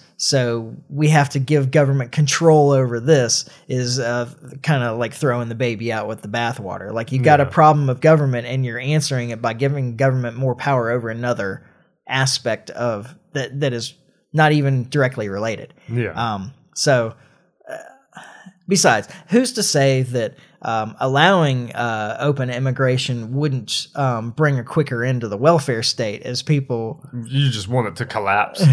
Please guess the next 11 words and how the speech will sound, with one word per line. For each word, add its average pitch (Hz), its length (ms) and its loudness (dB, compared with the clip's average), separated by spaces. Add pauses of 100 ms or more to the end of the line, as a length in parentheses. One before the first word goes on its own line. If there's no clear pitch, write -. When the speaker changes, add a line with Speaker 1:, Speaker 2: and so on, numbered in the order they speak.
(220)
Speaker 1:
<laughs> - 320 -4
Well, 226 120 10
no, 226 380 6
I 151 100 6
mean 170 360 2
that 156 220 6
maybe, 165 680 4
uh, 135 340 -4
American 156 500 4
citizens 127 680 -2 (200)
Speaker 2:
Yeah. 95 300 -6